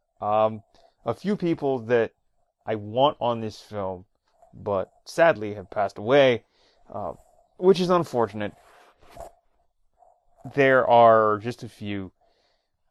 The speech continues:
James Avery, who was Uncle Phil on The Fresh Prince of Bel-Air, or Philip Banks,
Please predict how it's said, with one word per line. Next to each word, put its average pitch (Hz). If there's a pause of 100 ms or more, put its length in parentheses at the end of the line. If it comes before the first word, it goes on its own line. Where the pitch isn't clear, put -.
(300)
James 120
Avery, 135
who 123
was 104
Uncle 107
Phil 160 (140)
on 98
The 95
Fresh -
Prince 101
of 92
Bel-Air, 101 (280)
or 90
Philip 85
Banks, 110